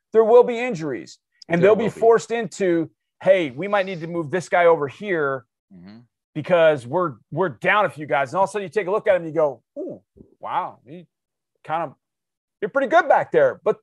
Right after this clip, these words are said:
Speaker 2: Yeah.
Speaker 1: can we try that again?" And then that guy runs up, runs away with it. And hopefully that's what's going to happen. All right, those are our position analysis on defensive backs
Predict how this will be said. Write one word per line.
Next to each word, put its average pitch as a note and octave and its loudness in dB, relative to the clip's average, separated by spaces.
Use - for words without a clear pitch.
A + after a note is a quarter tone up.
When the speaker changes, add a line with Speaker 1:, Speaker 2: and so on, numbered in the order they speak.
Speaker 2:
Yeah. F#2+ -4
Speaker 1:
can F3 -2
we F#3 -2
try G#3 6
that A3+ 4
again?" G#3+ -2
And E3+ -4
then F#3 0
that F#3 -4
guy F#3 0
runs F3 -4
up, A3 2
runs F#3 -4
away A#3 -2
with D3 -6
it. G2+ -10
And B2 -20
hopefully C#3+ -6
that's E3+ -2
what's E3 0
going D3+ -6
to D3 -12
happen. C3 -2
All A#3 6
right, D#3 2
those G3+ 0
are F#3+ 0
our D#3+ 2
position E3 -8
analysis F3 2
on E3 0
defensive F3 -4
backs D#3 2